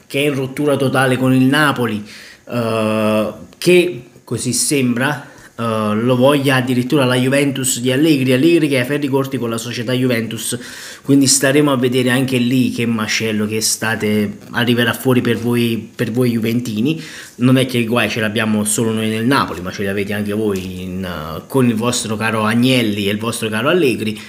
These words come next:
quindi ad ognuno il, il suo capriccio, diciamo così. Eh, poi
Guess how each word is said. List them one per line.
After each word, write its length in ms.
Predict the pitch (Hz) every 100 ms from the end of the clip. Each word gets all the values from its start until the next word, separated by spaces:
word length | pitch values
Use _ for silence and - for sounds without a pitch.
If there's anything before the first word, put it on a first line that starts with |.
| - - -
quindi 520 | 156 151 151 - -
ad 200 | - 165
ognuno 840 | 165 165 170 165 147 135 127 127 - - - -
il, 840 | 131 131 127 123 120 120 117 117 - -
il 100 | 131
suo 180 | 160
capriccio, 520 | 147 135 120 113 107 110
diciamo 360 | 110 131 120
così. 360 | 113 113 117 107 - - - - - -
Eh, 320 | 156 156 147 127 -
poi 540 | 233 226 135 107 104